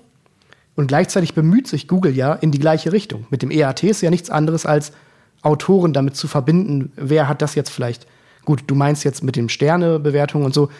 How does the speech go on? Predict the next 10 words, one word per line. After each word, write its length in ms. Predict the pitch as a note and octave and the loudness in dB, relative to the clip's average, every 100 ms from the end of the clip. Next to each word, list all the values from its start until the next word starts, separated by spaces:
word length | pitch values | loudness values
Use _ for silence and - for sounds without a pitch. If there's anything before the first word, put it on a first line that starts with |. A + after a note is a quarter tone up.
| - | -8
das 160 | C3+ | -6
ist 80 | B2 | -2
natürlich 280 | C3+ B2+ A#2+ | -2 -2 -4
eine 80 | B2 | -6
kollektive 760 | - C3 B2+ - - - D#3 E3+ | -4 -2 -2 -6 -16 -8 -4 -2
Bewertung, 600 | D3 D#3 D#3+ - E3+ E3+ - _ _ _ _ | -2 -2 -4 -4 -4 -6 -12 _ _ _ _
ähm, 260 | - B2+ C3 | -2 -2 0
aus 160 | B2+ - | -4 -6
verschiedenen 540 | - B2 - E3 F3 | -6 -4 -2 0 0
Stimmen, 540 | E3+ - F#3+ G#3 G3+ | -2 -2 0 -2 -6